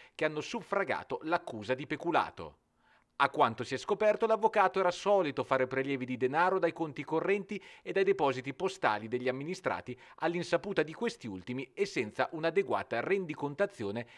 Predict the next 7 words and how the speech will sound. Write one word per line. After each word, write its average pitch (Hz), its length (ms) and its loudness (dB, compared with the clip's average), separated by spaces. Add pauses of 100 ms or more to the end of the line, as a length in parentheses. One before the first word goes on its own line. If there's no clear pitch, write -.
(120)
negli 190 280 -2
atti 135 380 -6
depositati 156 720 -4
presso 143 260 -2
il 165 80 -2
giudice 113 400 -6
tutelare. 98 680 -4